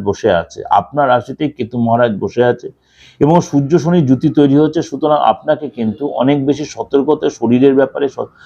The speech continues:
শত্রুতার ব্যাপারে এবং যে কোনো কর্মের ব্যাপারে।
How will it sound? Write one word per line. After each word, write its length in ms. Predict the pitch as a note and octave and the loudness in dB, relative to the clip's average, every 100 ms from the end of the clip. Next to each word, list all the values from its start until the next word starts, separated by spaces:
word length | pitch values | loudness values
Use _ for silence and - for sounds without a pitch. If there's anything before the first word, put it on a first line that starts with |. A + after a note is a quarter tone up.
| - _ | -20 _
শত্রুতার 540 | C#3+ C#3 E3 C#3 C#3+ | -2 0 -2 4 4
ব্যাপারে 360 | A#2 G2 F#2+ F#2 | 4 0 -4 -4
এবং 400 | - C#3 C#3 A2+ | 0 0 0 -2
যে 100 | B2 | -2
কোনো 220 | - D3+ | 0 -4
কর্মের 480 | - B2+ B2+ C3+ C#3 | 0 2 2 2 -2
ব্যাপারে। 420 | A2 F#2 F#2+ F2 | -2 -2 -6 -6